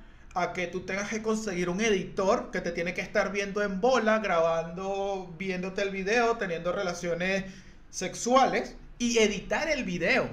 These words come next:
Tú tienes que conseguir una persona que se sienta cómoda con eso. Deben existir muchos,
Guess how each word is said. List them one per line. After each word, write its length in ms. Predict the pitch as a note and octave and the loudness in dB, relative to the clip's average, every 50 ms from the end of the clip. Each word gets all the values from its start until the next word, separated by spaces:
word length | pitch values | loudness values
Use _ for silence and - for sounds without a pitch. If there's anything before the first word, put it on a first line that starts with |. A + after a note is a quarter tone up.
| - - | -8 -10
Tú 100 | F3+ F3 | -10 -6
tienes 220 | A#3 B3 B3+ B3+ | -4 -4 -4 -2
que 80 | D4+ B3+ | -2 -2
conseguir 380 | C4 A#3+ - - F#3+ F#3 G3+ | -2 -2 -2 -2 -2 -2 -2
una 180 | A#3+ C4+ C4 B3+ | -2 -2 -2 -2
persona 420 | A3 F3+ F3 - G#3 A3 B3 B3+ | -4 -4 -4 -4 -4 -4 -2 -2
que 80 | B3 A#3 | -4 -6
se 140 | - G#3 F#3 | -6 -8 -8
sienta 420 | - G3 F#3 F3+ - G#3+ G#3 - | -8 -8 -8 -4 -2 -2 -2 -2
cómoda 380 | A3+ A3+ A#3 B3 A#3+ A#3+ A#3 A#3+ | -2 -4 -2 -2 -2 -2 -2 -4
con 160 | A#3+ A#3+ C4 | -4 -4 -2
eso. 380 | B3 G#3 - B3 C4+ - - - - - - - - - - D3 | -2 -2 -2 -4 -6 -8 -10 -14 -18 -20 -20 -20 -20 -18 2 6
Deben 260 | B3 D4 F#4+ A4+ A4 | 6 6 6 6 2
existir 440 | A4 - - A3+ - - B3 C4 B3 | -2 -4 -4 -6 -6 -4 -2 -2 -2
muchos, 440 | A#3+ D#4 D4+ B3 - F3+ G#3+ B3+ - | -2 -2 -2 -2 -2 -2 -2 -4 -4